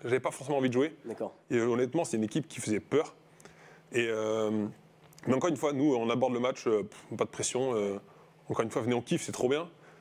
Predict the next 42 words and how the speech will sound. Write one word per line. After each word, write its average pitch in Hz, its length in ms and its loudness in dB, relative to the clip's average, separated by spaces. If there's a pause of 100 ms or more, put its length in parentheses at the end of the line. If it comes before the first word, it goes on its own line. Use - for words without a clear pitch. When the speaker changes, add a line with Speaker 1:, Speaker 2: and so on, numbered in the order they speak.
(300)
Speaker 1:
Euh, 107 460 0
c'est - 120 2
champion 131 220 -2
en 123 80 0
titre, 135 320 -2
ouais, 117 140 2
très 113 140 -2
bien, 110 160 0
euh, 104 380 -2 (120)
pas - 80 0
de 113 40 -8
problème, 113 280 0 (100)
on 113 80 -4
va 113 60 4
les 117 100 2
jouer. 127 240 0 (580)
Et 110 200 2
on 101 200 -2
les, 113 240 2
on 101 160 -2
les, 107 360 0 (680)
on - 80 -8
les 104 140 0
explose 123 480 -2
littéralement, 113 600 0
euh, 104 40 0
vingt 110 240 -2
et - 20 0
un 127 60 -2
quatorze. 123 320 -2
Enfin, - 80 -10
c'est, 113 180 -2
Speaker 2:
Ouais, 107 60 2
Speaker 1:
euh, 101 280 0
Speaker 2:
c'est 107 280 -6
énorme 160 300 4
face - 180 -6
aux 139 60 4
Speaker 1:
ouais, 127 60 4
Speaker 2:
champions 113 180 -4
Speaker 1:
au 120 40 2
Speaker 2:
olympiques 117 160 0